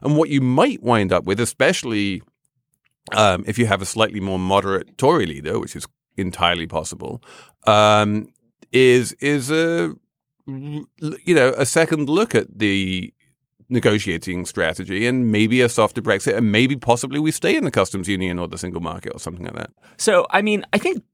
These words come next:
Speaker 2: part of the issue here is also just, like, Theresa May was going for a hard Brexit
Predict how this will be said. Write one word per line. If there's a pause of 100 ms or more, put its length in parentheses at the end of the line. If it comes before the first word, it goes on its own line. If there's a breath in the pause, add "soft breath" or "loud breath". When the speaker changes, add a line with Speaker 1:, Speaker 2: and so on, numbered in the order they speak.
Speaker 2:
part
of
the
issue
here
is
also
just,
like,
Theresa
May
was
going
for
a
hard
Brexit